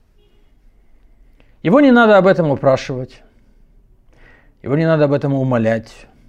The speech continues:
не надо ему ничего обещать, чтобы он начал это делать. Да, в общем-то, и пост не обязательно брать, чтобы он начал это делать. Если вы приняли Иисуса своим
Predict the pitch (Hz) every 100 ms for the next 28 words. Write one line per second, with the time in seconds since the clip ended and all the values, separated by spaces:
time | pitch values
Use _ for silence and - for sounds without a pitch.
0 | _ _ _ _ _ _ _ _ 147 202
1 | 208 202 196 190 - 175 165 143 143 -
2 | 151 151 147 131 143 143 147 143 - 127
3 | 127 - 120 110 110 101 98 160 175 165
4 | - 170 156 151 - 180 - 139 120 117
5 | 127 120 120 117 120 135 135 - _ _
6 | _ _ _ _ - 127 123 - 147 131
7 | 156 156 - - 113 117 113 113 107 107
8 | 92 - _ - _ _ _ _ _ -
9 | _ _ _ _ _ 202 226 220 220 220
10 | 214 190 185 180 214 - 165 - 165 160
11 | 156 131